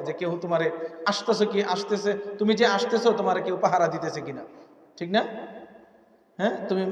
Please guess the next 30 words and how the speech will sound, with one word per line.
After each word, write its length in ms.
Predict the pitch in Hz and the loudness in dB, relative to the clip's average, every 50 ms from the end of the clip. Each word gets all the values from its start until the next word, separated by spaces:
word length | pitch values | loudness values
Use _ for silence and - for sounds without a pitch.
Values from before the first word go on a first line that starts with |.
| 185 - | 0 0
আজান 280 | 180 175 175 196 196 196 175 | 0 2 4 2 2 2 0
না, 180 | 185 180 156 - - - - - | -2 -4 -4 -4 -8 -12 -12 -4
হ্যাঁ, 140 | - 165 170 | -2 0 2
নামাজের 380 | 170 185 202 220 214 196 226 226 | 4 6 6 6 6 8 6 6
আগ 200 | 214 220 220 214 | 6 4 4 4
মুহূর্তে 340 | 240 220 214 220 208 214 208 | 4 4 4 4 4 2 2
মাদ্রাসার 420 | 202 196 202 214 208 - 202 180 | 2 2 2 0 2 2 2 2
বাহিরে 260 | 185 185 196 190 185 | 4 4 4 4 2
চলে 260 | 185 196 196 190 180 | 2 2 2 4 4
যাও, 120 | 175 165 165 | 4 4 4
আবার 220 | 175 180 170 - | 4 2 2 2
দেখা 280 | 190 190 180 - 185 170 | 2 2 2 0 -2 -2
যাও 180 | 160 160 156 160 - | 0 0 0 0 0
কেউ 200 | 190 185 170 165 - | -2 -2 -2 -2 -2
তোমারে 220 | 175 165 160 151 | -2 -2 -2 0
দেখতেছে 400 | 143 156 - - 147 143 - 139 | 0 -2 -4 -4 -8 -10 -10 -12
কিনা। 180 | 127 131 120 - - - - - - - - - | -14 -14 -16 -16 -20 -20 -20 -20 -20 -20 -4 -2
আর 100 | 160 180 185 185 - | 0 0 0 -2 2
কেউ 380 | 214 226 247 277 302 294 233 196 | 4 6 6 6 6 4 6 8
দেখুক 340 | 226 240 240 - 277 269 - - | 8 8 8 6 4 4 6 4
আর 100 | 226 208 | 4 4
না 200 | 196 190 196 185 | 6 6 6 6
দেখুক, 300 | 170 156 156 - - 151 143 - | 4 4 0 0 -2 -2 -4 0
দেখেন 300 | 180 196 196 - 202 196 | 0 0 0 2 0 -2
কে? 360 | - - 165 143 - - - - - - - - - - - - - - - - - - - - | -2 -2 -2 -2 -2 -4 -8 -12 -14 -16 -18 -20 -20 -20 -20 -20 -18 -14 -12 -10 -8 -8 -6 -2
জোরে 160 | 151 190 202 208 | 2 4 4 6
বলেন। 300 | 202 220 214 247 254 226 - - - - - - - - - - - - - - | 8 8 10 10 8 6 4 2 -2 -2 -4 -6 -8 -10 -10 -10 -10 -8 0 0
আল্লাহ 240 | 240 262 320 311 | 2 4 6 4
তো 120 | - - 226 | 6 6 2
দেখতেছে। 420 | 185 170 - - - 139 - - | 2 2 0 -2 -4 -6 -8 -10